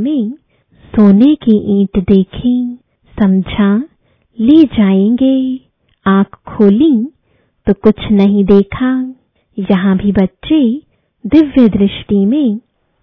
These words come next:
सोने के महल देख कर आते हैं। बच्चों ने गीत तो सुना,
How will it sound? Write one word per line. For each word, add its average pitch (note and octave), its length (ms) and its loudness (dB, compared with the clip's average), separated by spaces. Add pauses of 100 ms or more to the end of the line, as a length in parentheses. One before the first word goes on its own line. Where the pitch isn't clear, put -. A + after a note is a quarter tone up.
सोने A3 520 4
के A3 180 0
महल G3 500 -2 (440)
देख G#3+ 460 2
कर G3+ 240 0
आते F#3+ 360 -2 (140)
हैं। C4+ 440 -2 (440)
बच्चों G3 600 0
ने G3+ 200 0 (720)
गीत A#3 420 -2 (100)
तो G3 120 0
सुना, A3 580 -2